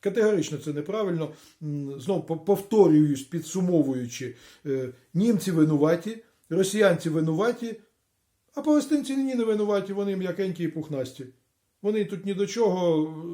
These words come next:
з Марса прилетів оцей Хамас і, і їх там тероризує. Як зараз кажуть, е, Хамас їх тримає в заручниках. Вони самі ту-, самі туди пішли,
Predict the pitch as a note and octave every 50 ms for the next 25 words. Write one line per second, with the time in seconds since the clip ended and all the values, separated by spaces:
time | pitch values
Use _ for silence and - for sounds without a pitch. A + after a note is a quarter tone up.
0 | E3+ D3 E3 F#3 G3+ F#3 D#3+ D#3 - E3 D#3 D#3+ D#3 D#3 D#3 D#3 D#3 G3 G3 F3+
1 | D#3+ D#3 D#3 E3+ D#3 C#3+ - D#3+ D#3 F3 F#3+ F3+ F3 - D#3 D3 C#3+ - - -
2 | - - _ D#3 D3 C#3+ C#3 C#3 C#3+ D#3 E3+ E3 E3 - D#3 D3 D3 C#3 B2+ B2
3 | - D#3 D3 D3 C#3+ C#3 C3 A2+ A#2+ A#2 A2 A2+ A2+ A2+ - _ _ _ _ -
4 | D3+ D3+ C3 E3 E3 D#3 D3 - - D#3+ C#3+ C3 C#3 C3 - - - - - _
5 | - C#3+ C#3 C3+ C3 B2+ - D#3+ E3+ F3 E3 - C#3+ B2+ - D3+ D3 D3 D3+ D3+
6 | C#3+ C#3 C3 C3 B2+ D#3 D3 C3+ B2 B2 - C3 A#2+ - B2+ A#2+ - _ _ _
7 | _ _ _ _ _ _ _ _ _ _ _ - D3+ G3+ G#3+ B3 A#3+ - - -
8 | D#4+ D#4+ C4+ A#3+ G#3 - - A3+ G3+ - - B3 C#4+ E4 D#4 D#4 - A3 - D4
9 | - - B3+ G#3+ - - C4+ C#4 G3+ D3+